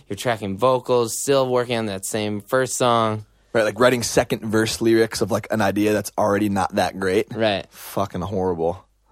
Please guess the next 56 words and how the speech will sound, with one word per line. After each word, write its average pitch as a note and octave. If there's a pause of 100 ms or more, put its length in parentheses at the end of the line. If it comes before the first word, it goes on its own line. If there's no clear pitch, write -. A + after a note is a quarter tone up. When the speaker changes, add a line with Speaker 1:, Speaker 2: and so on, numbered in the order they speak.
(160)
Speaker 1:
Every C3+
time, G3
though, C#3
right? B2+ (140)
Speaker 2:
<laughs> -
It's F#3+
the, C3 (240)
it's -
my A#2
least A2+
favorite G2+
shit. G2+ (500)
Speaker 1:
And D#3+
it F3
happens F3
Speaker 2:
You're D3+
Speaker 1:
constantly. F#3+
Speaker 2:
unsure F#3
if -
the D3+
song's D3
great, C#3
and B2+
then B2+
you're, A#2+
like, A2
working A#2
on, A2
like, G#2+
the -
bridge. F#2 (580)
And, A2
and, A2
like, G#2
you're A2
n-, G#2+ (200)
you're A2
still A#2+
not A2
sure G#2+
if, G#2
like, G#2
the A2
chorus G#2+
is F#2+
great E2+
or D#2+
something. E2 (320)
That's, -
like, G#2
my F2
pet -
peeve. F2+
I -
hate -
that. -